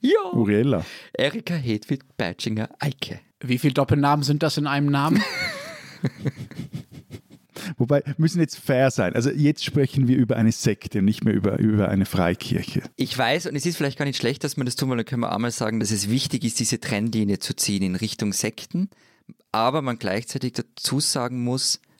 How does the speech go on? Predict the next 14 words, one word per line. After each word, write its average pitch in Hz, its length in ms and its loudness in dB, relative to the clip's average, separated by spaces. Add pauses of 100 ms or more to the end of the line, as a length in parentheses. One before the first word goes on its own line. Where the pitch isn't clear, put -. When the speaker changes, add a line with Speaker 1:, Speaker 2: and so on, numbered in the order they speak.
(100)
Speaker 1:
dass 107 180 -4
es 110 160 0
in 110 400 -2
manchen 104 800 -2
Fällen 110 680 -2 (480)
gar 110 100 0
nicht 113 140 -2
so - 80 -2
einfach - 360 -2
ist, - 380 -6 (200)
diese - 200 -2
Trennlinie - 500 -4
zu - 120 -6
ziehen. - 340 -4